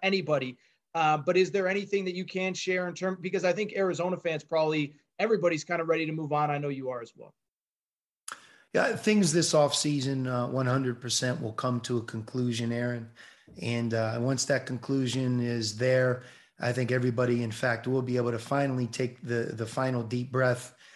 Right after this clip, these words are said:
Speaker 2: and, uh, and move on and look back and learn a lot from it. Uh, it's something that, uh,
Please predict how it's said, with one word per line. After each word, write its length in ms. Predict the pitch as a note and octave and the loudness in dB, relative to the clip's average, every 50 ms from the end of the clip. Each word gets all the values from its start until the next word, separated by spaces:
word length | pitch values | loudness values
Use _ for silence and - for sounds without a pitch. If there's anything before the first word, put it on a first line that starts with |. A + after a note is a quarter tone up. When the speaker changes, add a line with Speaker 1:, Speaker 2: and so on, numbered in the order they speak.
| - _ _ | -20 _ _
Speaker 2:
and, 260 | - B2+ B2 B2 A#2+ A#2+ | -4 -2 0 0 2 2
uh, 160 | A#2+ A#2 A#2+ | 0 0 0
and 180 | A#2+ B2 B2 | 0 0 0
move 240 | A#2+ B2 C3 B2 A#2 | 2 2 0 2 2
on 360 | B2+ C3 C3 C3 C3 B2+ A#2+ | 2 2 2 2 2 0 0
and 180 | A2+ A2 G#2 G#2 - - - _ _ _ | -2 -4 -6 -10 -14 -20 -20 _ _ _
look 240 | - C#3+ C3+ - - | -2 -2 -2 0 0
back 300 | C#3 C3+ C3+ C#3 C#3+ - | 0 0 0 0 -2 -4
and 160 | C#3 A#2+ A#2+ | -4 -2 0
learn 180 | B2 C3 C3 B2+ | 2 2 2 2
a 80 | A#2+ A#2+ | 2 2
lot 340 | A#2+ B2 B2+ - - - | 2 2 0 0 -4 -8
from 300 | - - - C#3 C#3 C#3 | -10 -6 -2 0 0 2
it. 120 | C#3 C3+ C#3 - - _ _ _ _ _ _ _ _ | 0 -2 -4 -8 -16 _ _ _ _ _ _ _ _
Uh, 280 | D#3+ B2+ A2 A2 G#2+ G#2+ G#2+ A#2 | -8 -6 -6 -4 -6 -6 -8 -8
it's 140 | A2+ A2 - | -4 -2 -2
something 460 | - - B2+ A#2+ B2 C3 A#2+ A#2 A2+ | 0 0 -2 -2 -2 -2 -2 0 0
that, 260 | A2+ A#2 A2+ A2+ G#2+ | 0 0 0 0 -2
uh, 360 | A2 A2 G#2+ G#2+ A2 A2 G#2 | -2 -4 -4 -6 -8 -10 -12